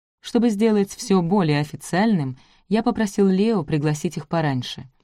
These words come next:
У тебя будет возможность пообщаться с ними без привычного хаоса в казино,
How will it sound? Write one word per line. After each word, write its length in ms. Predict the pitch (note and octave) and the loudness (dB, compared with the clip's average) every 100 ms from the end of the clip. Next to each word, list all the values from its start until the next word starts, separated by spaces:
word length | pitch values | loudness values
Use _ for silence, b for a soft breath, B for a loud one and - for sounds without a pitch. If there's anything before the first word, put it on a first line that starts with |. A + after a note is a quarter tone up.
| _ _ | _ _
У 60 | E3+ | -8
тебя 260 | E3+ E3+ D#3+ | -2 0 0
будет 280 | E3 D#3+ | 0 -2
возможность 600 | D#3+ D3 D#3+ F#3 D#3+ D3+ | -2 -2 0 -2 -2 -8
пообщаться 640 | - D#3 - - A3 - D3 | -2 -2 -2 -6 -6 -6 -10
с 120 | - | -4
ними 340 | D#3 D3+ C#3+ b b _ | 0 0 -4 b b _
без 260 | A#3+ A3+ | 2 2
привычного 600 | - E3 D#3+ D#3 D#3+ D#3 | 0 -2 -2 -4 -2 -2
хаоса 360 | D#3 D#3+ C#3+ D3+ | -2 -4 -4 -8
в 60 | - | -6
казино, 540 | D3+ D3 D3+ C#3+ C3+ | -4 -2 0 -2 -6